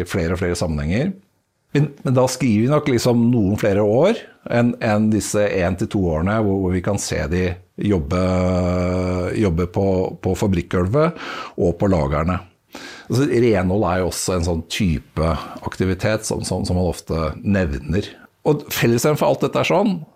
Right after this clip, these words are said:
er jo å øke produktiviteten. Og hvis vi er i stand til å latt disse robotene være våre slaver til å gjøre en del av disse jobbene, så kommer vi til å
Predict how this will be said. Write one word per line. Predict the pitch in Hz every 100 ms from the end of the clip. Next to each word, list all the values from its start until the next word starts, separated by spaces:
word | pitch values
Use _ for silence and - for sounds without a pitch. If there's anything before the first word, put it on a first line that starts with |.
| _ -
er | 104 92 110
jo | 123 123 -
å | 117 135 98
øke | - 80
produktiviteten. | 90 87 95 92 80 71 - 104 _ _ _ _ _ _ - - - - - -
Og | 156
hvis | 123 117 - -
vi |
er | 151
i |
stand | - 123 120
til | 143 143
å | 131
latt | 123 -
disse | 113 123
robotene | 101 87 95 139 131
være | 98 113
våre | 110 95
slaver | - 107 85 123 135
til | 117 117
å |
gjøre | 120 101 80 98
en | 101
del | 92
av | 104
disse | - 107
jobbene, | 80 85 131 214 226 _ - _ _ -
så | 127
kommer | 147 147
vi | 101 85
til | -
å | 123